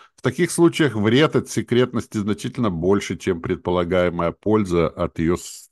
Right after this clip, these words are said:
временной сохранности. Эти примеры подтверждают, что вред от секретности часто проявляется в виде недоверия, утечек, скандалов и разрушения репутации –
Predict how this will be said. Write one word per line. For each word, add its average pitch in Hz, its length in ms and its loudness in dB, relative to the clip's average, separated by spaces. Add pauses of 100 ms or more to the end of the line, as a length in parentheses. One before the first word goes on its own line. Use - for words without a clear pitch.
временной 87 540 -2
сохранности. - 760 -8 (800)
Эти 190 260 4
примеры 190 420 4
подтверждают, 165 760 4
что 151 220 2
вред 147 340 4
от 156 140 -2
секретности 135 720 0
часто 139 500 2
проявляется 131 720 4
в 117 60 2
виде 120 340 2
недоверия, 110 800 4
утечек, 120 640 2
скандалов 107 840 2
и 107 80 -2
разрушения 101 720 0
репутации – 87 800 -4